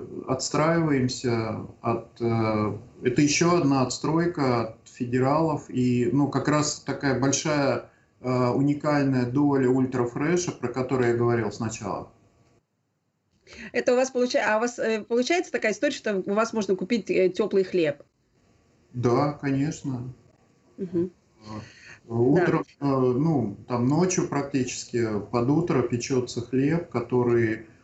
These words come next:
Speaker 1: утром горячий ставится на витрину.
Speaker 2: Мгм. Понятно. А, в одном из, э, интервью лет семь назад, вот мы смотрели, когда готовились к эфиру,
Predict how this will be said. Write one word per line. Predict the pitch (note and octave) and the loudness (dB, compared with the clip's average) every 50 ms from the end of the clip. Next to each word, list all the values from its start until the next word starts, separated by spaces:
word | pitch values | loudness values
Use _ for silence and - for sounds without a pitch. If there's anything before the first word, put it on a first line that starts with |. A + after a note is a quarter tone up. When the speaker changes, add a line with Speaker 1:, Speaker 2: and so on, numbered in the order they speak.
| _ - | _ -2
Speaker 1:
утром | B2+ C3+ - E3+ D#3 D3 C#3+ C3+ A#2+ A2+ G#2+ G#2+ | 0 0 2 2 2 4 4 2 2 0 0 0
горячий | A2+ A#2+ A#2+ B2 C#3 D3 C#3 - C3 | 0 2 2 2 2 2 0 -2 -4
ставится | - - B2 B2 C3+ C#3+ C3 - - - A#2+ | -4 -2 -2 -2 0 -2 -2 -4 -8 -12 -12
на | A2 A2 A2 G#2+ G#2+ G#2+ G#2+ G#2 G2+ G#2 G#2 G2+ G2+ G2 - - - - _ _ _ _ | -10 -10 -6 -4 -4 -2 -2 -2 -4 -4 -6 -10 -12 -12 -16 -18 -20 -20 _ _ _ _
витрину. | - A2 A#2 - A#2+ A#2+ C3 D3 D3+ C#3 B2 - - - - - _ - - - | -8 -8 -6 -2 0 0 2 2 0 -2 -4 -6 -8 -12 -20 -20 _ -20 -6 0
Speaker 2:
Мгм. | G#3 G3 G3+ F#3+ F#3+ G3 - _ _ _ _ _ _ _ - G3 F#3+ F#3 - | 2 2 4 2 2 0 -6 _ _ _ _ _ _ _ -20 -20 -20 -10 -4
Понятно. | - A3 A#3 G#3 E3+ D#3+ - D#3+ - - - - - B3+ A#3 - | -2 0 2 2 2 0 -2 -6 -8 -10 -14 -14 -14 -16 -8 -4
А, | G#3 G#3+ A3 A3 A3 | 0 2 2 2 2
в | G3+ G3+ | 2 0
одном | A#3+ A#3+ A3 A#3+ C#4 D#4+ F4+ F#4 F4+ - | 0 0 0 0 2 2 4 2 2 0
из, | - - C4 C4+ C4 B3 A3+ - G#3+ | -2 -2 -2 -2 -2 -4 -6 -8 -8
э, | A3 A3 A3 G#3+ - - | -4 -2 0 0 0 0
интервью | A#3+ A#3+ A#3 - A#3+ B3 A3+ A#3+ C4+ D#4 F4 E4+ | -2 -2 -2 -2 -4 -4 -2 0 2 2 2 2
лет | C#4 C4 B3+ A#3+ - | 2 2 0 0 -2
семь | - - B3 A#3 A3 | -2 -2 0 0 0
назад, | G#3+ G#3+ G3+ G#3 G#3+ G3 F3+ - | 0 -2 -2 0 0 0 0 -2
вот | F3 E3 - | -2 -2 -2
мы | F3 E3 | -2 -2
смотрели, | - F3+ G3 - - B3 C#4+ D4+ D4 B3+ | 0 0 0 0 2 2 2 2 0 0
когда | - G#3+ F#3 F#3+ F#3+ | 0 0 0 0 0
готовились | F#3 G3 F#3+ F#3+ F#3+ F#3 F#3 F#3 | 0 0 0 0 0 0 0 -2
к | - | -4
эфиру, | G#3 - - D4+ E4 D#4 C4 A#3 | -4 -2 0 2 2 2 2 0